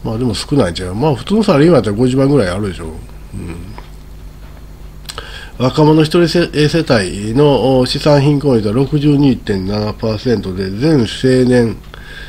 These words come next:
えー、資産貧困率より七点一ポイント高くなった。まあまあ、うにゃうにゃと。飛ばしましょ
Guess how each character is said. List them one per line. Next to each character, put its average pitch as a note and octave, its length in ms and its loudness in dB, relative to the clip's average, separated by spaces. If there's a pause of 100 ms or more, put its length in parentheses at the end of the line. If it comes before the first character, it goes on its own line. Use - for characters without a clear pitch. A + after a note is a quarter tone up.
(240)
え B2+ 200 4
ー、 - 20 6
資 - 140 -4
産 C3+ 280 2
貧 B2+ 200 0
困 G#2+ 340 0
率 F#2 220 -8
よ B2 80 2
り A2 40 2
七 B2+ 220 2
点 G2+ 140 -4
一 - 140 -8
ポ A#2 200 0
イ G2 80 -4
ン F2 60 -8
ト F#2+ 180 -8
高 G2 540 -8
く - 160 -8
な F2+ 220 -6
っ - 20 -16 (240)
た。 - 140 -14
ま F2+ 180 -10
あ E2+ 120 -12
ま E2+ 140 -12
あ、 - 100 -14
う F2 60 -12
に F2 80 -12
ゃ E2 60 -12
う E2 100 -12
に D#2+ 80 -14
ゃ E2 40 -16 (120)
と。 - 80 -16 (840)
飛 A2+ 140 0
ば G#2 120 0
し G2+ 120 -4
ま G2 200 -6
し - 160 -6
ょ F2 180 -8